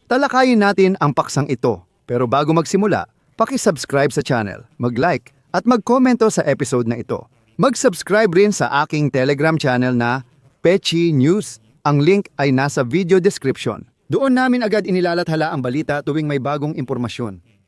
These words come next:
Kung gusto ninyong suportahan ang operasyon ng YouTube channel na ito at maging updated sa lahat ng balita, maaari ninyo itong gawin sa pamamagitan ng kahit anong donasyon o bayad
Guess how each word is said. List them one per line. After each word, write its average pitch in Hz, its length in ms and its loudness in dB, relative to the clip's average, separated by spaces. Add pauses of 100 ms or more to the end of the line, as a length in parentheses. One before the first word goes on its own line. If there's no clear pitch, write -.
(140)
Kung 247 80 4
gusto 262 240 0
ninyong 226 260 2
suportahan 156 720 -2
ang 143 80 -2
operasyon 135 560 -2
ng 113 160 -2
YouTube 139 320 -2
channel 123 320 0
na 131 80 -2
ito 101 240 -6 (320)
at 208 160 0
maging 226 320 2
updated 160 480 0
sa - 160 -4
lahat 156 240 0
ng 165 80 0
balita, 139 400 -2 (320)
maaari 170 560 2
ninyo 175 240 2
itong 175 240 -2
gawin 110 320 -2 (180)
sa - 80 -2
pamamagitan 175 800 0 (160)
ng 131 160 -4
kahit 180 400 0
anong 160 240 0
donasyon 135 480 -2
o 127 80 -2
bayad 131 480 0